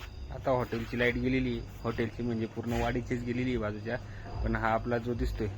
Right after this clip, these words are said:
तो सगळा इन्व्हर्टरचा बॅकअप आहे. आणि इकडं मागे पाहू शकता तुम्ही, सगळा अंधार दिसत असेल, तो इन्व्हर्टर पण नाही आहे, त्याच्यामुळे थोडासा तिकडे अंधार आहे. ढाब्यात काही कस्टमर बसले जेवायला, त्यांना पण, पण इन्व्हर्टर असल्यामुळे त्यांना काही प्रॉब्लेम नाही आता देण्यासाठी.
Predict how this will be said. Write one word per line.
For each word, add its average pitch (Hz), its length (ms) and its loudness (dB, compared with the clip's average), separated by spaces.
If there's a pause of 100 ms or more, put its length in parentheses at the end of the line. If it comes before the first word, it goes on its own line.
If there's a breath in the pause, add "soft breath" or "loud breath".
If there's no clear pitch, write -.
(100)
तो 113 60 -2
सगळा 110 500 4
इन्व्हर्टरचा 110 720 0
बॅकअप 117 440 0
आहे. 113 100 0 (440 loud breath)
आणि 107 220 2
इकडं 117 300 4
मागे 117 300 4
पाहू 117 200 0
शकता 113 240 2
तुम्ही, 113 240 0
सगळा 101 260 2
अंधार 110 260 2
दिसत 104 320 -4
असेल, 107 300 -2 (540 loud breath)
तो 113 160 6
इन्व्हर्टर 117 360 4
पण 113 180 0
नाही 120 180 2
आहे, 117 100 0
त्याच्यामुळे 110 420 -2
थोडासा 107 220 -4
तिकडे 104 220 -4
अंधार 120 300 0
आहे. 117 100 0 (400 loud breath)
ढाब्यात 107 280 0
काही 120 180 2
कस्टमर 120 420 -2
बसले 117 300 -2
जेवायला, 110 460 2 (500 loud breath)
त्यांना 117 260 2
पण, 113 300 -2
पण 117 460 -2
इन्व्हर्टर 117 340 2
असल्यामुळे 113 420 2
त्यांना 110 200 0
काही 107 160 0
प्रॉब्लेम 113 400 -2
नाही 113 120 0
आता 107 160 -4
देण्यासाठी. 110 520 0